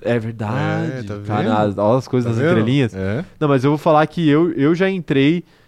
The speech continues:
Speaker 1: no, no, eu, eu, eu sigo o Paulo no Instagram.
Speaker 2: Ah, ok,
Speaker 1: Então,
Speaker 2: tá bom.
Speaker 1: eu posso testar
Speaker 2: Você
Speaker 1: aqui
Speaker 2: sabe que ele existe.
Speaker 1: O Paulo existe,
Speaker 2: Sim.
Speaker 1: rapaziada. O Paulo existe.
Speaker 2: Ok.
Speaker 1: Podem ficar tranquilos.
Speaker 2: Tá
Speaker 1: Não
Speaker 2: bom.
Speaker 1: é um,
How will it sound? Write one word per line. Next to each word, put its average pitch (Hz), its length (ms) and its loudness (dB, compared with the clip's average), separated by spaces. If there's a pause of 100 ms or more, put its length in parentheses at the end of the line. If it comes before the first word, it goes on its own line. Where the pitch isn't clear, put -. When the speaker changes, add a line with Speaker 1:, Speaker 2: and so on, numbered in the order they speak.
(220)
Speaker 1:
no, 135 560 0
no, 131 160 -4
eu, 135 480 0
eu, 127 300 2
eu 123 100 0
sigo 165 280 -6
o 147 40 -8
Paulo 120 260 2
no 113 60 -4
Instagram. 104 420 -4
Speaker 2:
Ah, 120 360 0
ok, 120 160 0
Speaker 1:
Então, 147 120 6
Speaker 2:
tá 165 60 2
bom. 104 220 -6 (140)
Speaker 1:
eu 143 180 4
posso 151 320 0
testar 165 320 -2
Speaker 2:
Você 151 60 2
Speaker 1:
aqui 120 60 -4
Speaker 2:
sabe 139 160 2
que 165 60 6
ele 180 100 6
existe. 143 440 0
Speaker 1:
O 131 60 0
Paulo 165 340 6
existe, 147 340 -2
Speaker 2:
Sim. 123 60 -8
Speaker 1:
rapaziada. 123 420 -2
O 98 40 -12
Paulo 139 260 4
existe. 117 400 -2
Speaker 2:
Ok. 104 160 -4
Speaker 1:
Podem 123 200 -2
ficar 147 140 -2
tranquilos. 131 500 -8
Speaker 2:
Tá 110 60 -10
Speaker 1:
Não 131 100 0
Speaker 2:
bom. 151 80 4
Speaker 1:
é 151 80 4
um, 143 100 -2